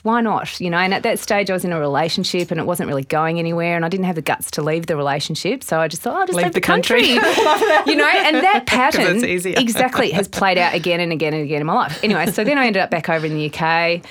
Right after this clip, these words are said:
Speaker 1: had jobs that I really wasn't that satisfied in, and I'd got this great degree in international studies, and I was, wasn't us-, using my degree in any way, shape or form.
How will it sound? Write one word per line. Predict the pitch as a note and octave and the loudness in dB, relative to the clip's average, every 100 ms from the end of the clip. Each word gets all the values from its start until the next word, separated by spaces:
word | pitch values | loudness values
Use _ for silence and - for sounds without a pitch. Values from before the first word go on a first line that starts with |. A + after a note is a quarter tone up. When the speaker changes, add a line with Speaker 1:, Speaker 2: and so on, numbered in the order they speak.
| - - - | -20 -20 -8
Speaker 1:
had | G3+ G3+ F3+ - - | -2 -2 -4 -14 -14
jobs | - F#3+ F3+ F3 - | -4 0 0 -2 -10
that | - E3 - - | -4 -4 -4 -4
I | E3+ | -2
really | E3+ F#3 F#3 F3 E3 - | -2 -2 -2 -2 -4 -6
wasn't | F3 D#3+ E3 | -4 -4 -4
that | D3+ - | -4 -4
satisfied | - D#3+ - D#3+ D3 D3+ | -4 -4 -4 -4 -2 -2
in, | F3 D#4+ | -2 -2
and | G3+ | -2
I'd | E3+ E3+ | -4 -6
got | G#3 | -8
this | G3+ - | -8 -4
great | F3+ D3+ | -4 -4
degree | D#3 D#3+ | -4 -4
in | D#3 | -4
international | D3+ D3 D#3 C#3+ - C#3 | -4 -6 -6 -6 -6 -10
studies, | - - G#3+ A#3 A#3 A#3 G#3+ | -10 -6 -4 -2 -2 -2 -2
and | F3 E3+ | -2 0
I | |
was, | F3+ F3 | -2 -2
wasn't | G#3 G#3 F#3 | -4 -4 -4
us-, | F3+ E3+ - | -4 -4 -6
using | G#3 A3 G#3+ G#3 G3 | -2 -2 0 -2 -2
my | E3+ D#3 | -2 -2
degree | D#3+ D#3 D3+ | -4 -4 -4
in | |
any | D3+ D3+ | -4 -4
way, | D3 | -4
shape | C#3 - C#3 | -4 -4 -6
or | C#3+ | -8
form. | - C#3+ C#3+ C#3+ D3+ | -8 -6 -4 -4 -8